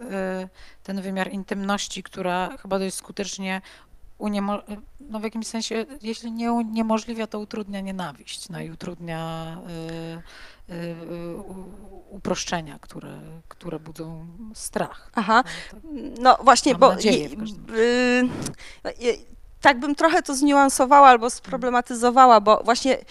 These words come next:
Speaker 2: mimo tego rozszerzenia skali i takiego za-, z-, być może zamazania tej opozycji ja obcy, y, to jednak trzeba mieć, y,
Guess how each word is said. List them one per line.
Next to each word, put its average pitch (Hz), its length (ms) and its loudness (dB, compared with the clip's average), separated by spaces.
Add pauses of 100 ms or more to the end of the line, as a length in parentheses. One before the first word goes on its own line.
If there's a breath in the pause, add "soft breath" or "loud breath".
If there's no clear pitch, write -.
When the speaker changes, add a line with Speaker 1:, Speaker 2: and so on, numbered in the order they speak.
(180 loud breath)
Speaker 2:
mimo 294 240 6
tego 269 260 6
rozszerzenia 269 580 2
skali 220 720 0 (260)
i 233 100 -10
takiego 240 460 -6
za-, 233 260 0
z-, 208 280 -12
być 214 380 -14
może 233 340 2
zamazania 226 840 2
tej 196 280 -2
opozycji 214 560 -4
ja 220 180 2
obcy, 208 580 -4 (760 loud breath)
y, 214 40 -2
to 254 140 -2
jednak 254 400 0
trzeba 262 360 2
mieć, - 680 -4
y, 233 440 -2